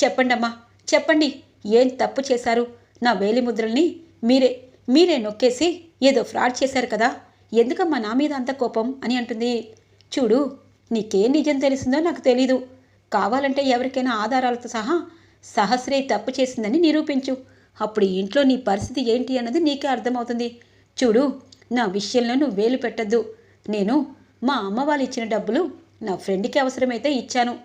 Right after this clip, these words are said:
అక్కడి దాకే తెలుసుకో, ఇంకా ఎక్కువ తెలుసుకోవద్దు" అనగానే, "సహస్రమ్మ, తప్పు చేస్తున్నారు. ఇలాంటి తప్పులన్నీ విహారీ గారికి తెలిస్తే" అనగానే, "ఏ, బావతో నాకు విడాకులు ఇప్పిస్తావా?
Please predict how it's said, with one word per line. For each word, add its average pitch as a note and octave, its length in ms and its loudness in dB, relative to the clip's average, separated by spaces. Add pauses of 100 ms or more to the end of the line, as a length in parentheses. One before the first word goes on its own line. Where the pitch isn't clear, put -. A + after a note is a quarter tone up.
(500)
అక్కడి A3 420 0
దాకే F#3 300 -2
తెలుసుకో, B3 540 0 (300)
ఇంకా D4 200 0
ఎక్కువ A3+ 360 0
తెలుసుకోవద్దు" A#3 800 -2
అనగానే, G#3+ 540 -4 (360)
"సహస్రమ్మ, A#3 600 0 (540)
తప్పు A3 220 0
చేస్తున్నారు. A#3+ 640 0 (380)
ఇలాంటి D#4+ 320 2
తప్పులన్నీ A#3 880 0 (340)
విహారీ B3+ 360 2
గారికి C4 300 0
తెలిస్తే" B3 640 0
అనగానే, A3+ 520 -2 (300)
"ఏ, A3+ 200 4 (460)
బావతో G#3 420 2
నాకు C#4+ 240 -2
విడాకులు B3+ 400 0
ఇప్పిస్తావా? G#3 540 -4